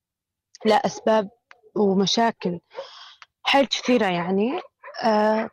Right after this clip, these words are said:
طلقت. طبعًا عشت كل أنواع الذل، آه، كل أنواع القهر والمأساة. طبعًا هاي كانت نهاية تحصيل حاصل، آه، للذهنية الذكورية،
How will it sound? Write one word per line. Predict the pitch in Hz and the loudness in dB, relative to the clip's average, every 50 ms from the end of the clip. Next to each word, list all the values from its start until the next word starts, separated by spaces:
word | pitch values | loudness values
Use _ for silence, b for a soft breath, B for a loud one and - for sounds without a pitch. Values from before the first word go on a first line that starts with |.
| _ - | _ -2
طلقت. | 262 254 233 208 190 - - - 302 - - - - _ _ _ _ _ _ - - - - _ _ _ - | 0 2 2 2 0 -2 -4 -6 -6 -6 -8 -16 -16 _ _ _ _ _ _ -16 -14 -14 -16 _ _ _ -2
طبعًا | 247 233 240 226 226 233 | 2 2 2 2 2 0
عشت | 254 - - - - - | -2 -4 -4 -6 -6 0
كل | - 277 269 262 | 2 4 4 4
أنواع | - 196 214 202 208 214 220 220 214 185 190 | 2 0 0 0 2 2 2 0 0 0 -4
الذل، | 175 175 - - 196 208 247 285 302 - _ B B B B B B B B B - - | -6 -6 -8 -4 -2 -2 -2 -2 -6 -10 _ B B B B B B B B B -2 0
آه، | 214 208 202 190 - - | 0 2 0 0 -2 2
كل | - 180 - - | 0 0 2 2
أنواع | 214 214 208 214 226 220 202 | -2 0 0 2 2 2 0
القهر | 196 175 - - - 220 220 226 208 | -2 -4 -6 -6 -2 0 0 2 2
والمأساة. | 202 208 208 202 208 - - - - - 240 220 220 254 320 - _ - - - _ _ _ _ _ _ _ - | 2 2 2 2 0 -2 -4 -10 -4 0 2 2 4 2 0 0 _ -14 -20 -20 _ _ _ _ _ _ _ -14
طبعًا | 208 196 208 196 | -12 -12 -12 -8
هاي | 208 226 226 | -6 -6 -6
كانت | - - 233 226 220 214 _ _ 202 | -4 -4 -4 -4 -4 -4 _ _ -16
نهاية | 196 208 214 214 _ - | -12 -10 -10 -12 _ -16
تحصيل | - - - _ - 214 214 185 | -20 -20 -20 _ -8 -8 -8 -8
حاصل، | - - - 196 202 208 - _ - 233 254 285 339 339 _ - | -8 -8 -4 -4 -4 -4 -6 _ -8 -6 -4 -4 -4 -6 _ -10
آه، | 202 190 185 185 | -8 -8 -8 -8
للذهنية | 185 185 208 202 175 _ 185 175 185 208 220 220 220 196 | -6 -4 -4 -4 -6 _ -16 -14 -8 -4 -2 -2 -2 -2
الذكورية، | 175 175 _ - - 180 - - - 214 185 196 208 214 214 208 214 233 277 330 | -4 -8 _ -18 -18 -16 -16 -12 -10 -8 -6 -2 -2 -2 0 0 0 0 0 -2